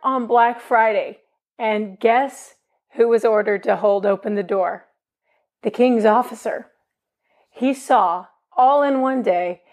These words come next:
he saw abundance of, an abundance of food and supplies in the city gates, just like Elisha had prophesied. But also like Elisha had prophesied,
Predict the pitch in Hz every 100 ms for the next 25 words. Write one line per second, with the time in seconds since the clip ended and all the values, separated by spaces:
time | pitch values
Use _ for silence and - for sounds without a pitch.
0 | _ _ 233 220 240 208 202 - - 233
1 | 180 - 277 285 277 302 285 285 _ -
2 | 214 196 175 - - - 254 262 202 254
3 | 262 269 - 208 214 - 285 285 285 -
4 | 214 254 - 220 190 185 185 - - 233
5 | 247 247 269 254 214 202 202 - _ _
6 | - 240 233 226 - _ _ _ _ 196
7 | 190 185 - 233 202 202 208 202 202 190
8 | - 208 202 233 - - 208 - _ _
9 | _ _ _ _ _ 226 214 - - 262
10 | 262 285 285 269 269 269 262 254 262 262
11 | 254 254 262 254 285 294 277